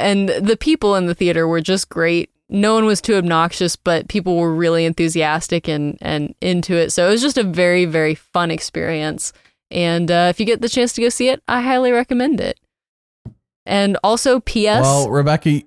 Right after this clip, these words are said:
Speaker 2: you told me it was life-changing.
Speaker 1: Yes.
Speaker 2: That's what I wanted to hear.
Speaker 1: Mm.
Speaker 2: Unless it's too personal
Speaker 1: Yeah.
Speaker 2: to tell everyone why it was life-changing.
Speaker 1: It,
Speaker 2: I thought
Speaker 1: it was
Speaker 2: at first you were
Speaker 1: life-changing.
Speaker 2: joking, and then
Speaker 1: Yeah.
Speaker 2: Mary's like, Mary's like, "I don't know, I would ask."
Speaker 1: Yeah.
Speaker 2: So I asked,
Speaker 1: Yeah.
Speaker 2: and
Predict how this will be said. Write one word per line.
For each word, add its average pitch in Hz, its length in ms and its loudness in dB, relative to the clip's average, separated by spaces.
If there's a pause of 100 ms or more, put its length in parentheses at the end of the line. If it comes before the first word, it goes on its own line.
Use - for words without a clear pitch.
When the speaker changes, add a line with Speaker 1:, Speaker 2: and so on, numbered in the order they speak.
(100)
Speaker 2:
you 143 160 4
told 175 260 2
me 175 60 4
it 156 60 2
was 131 120 2
life-changing. 98 560 0
Speaker 1:
Yes. 117 280 2
Speaker 2:
That's 117 100 2
what 107 80 2
I 101 60 2
wanted 92 260 0
to - 60 -10
hear. 85 140 -2
Speaker 1:
Mm. 208 340 2
Speaker 2:
Unless 165 300 2
it's - 120 -4
too 165 140 0
personal 123 420 0
Speaker 1:
Yeah. 175 220 0
Speaker 2:
to 160 80 -2
tell 95 160 2
everyone 87 360 0
why 87 340 0
it 113 80 2
was 107 180 0
life-changing. 90 520 -2
Speaker 1:
It, - 60 -6
Speaker 2:
I 175 100 0
thought 285 300 0
Speaker 1:
it 233 100 2
was 202 140 2
Speaker 2:
at 156 60 0
first 220 240 0
you 226 60 4
were 170 60 4
Speaker 1:
life-changing. 156 320 2
Speaker 2:
joking, 135 200 2
and 143 100 2
then 147 140 2
Speaker 1:
Yeah. 147 60 2
Speaker 2:
Mary's 160 300 2
like, 151 400 0 (300)
Mary's 147 260 2
like, 139 260 0 (440)
"I 113 60 -2
don't 110 140 2
know, 87 60 0
I 85 120 0
would 90 80 2
ask." 82 340 -4
Speaker 1:
Yeah. - 120 2
Speaker 2:
So 139 60 2
I 127 80 2
asked, 135 300 2
Speaker 1:
Yeah. 202 260 0
Speaker 2:
and 110 180 0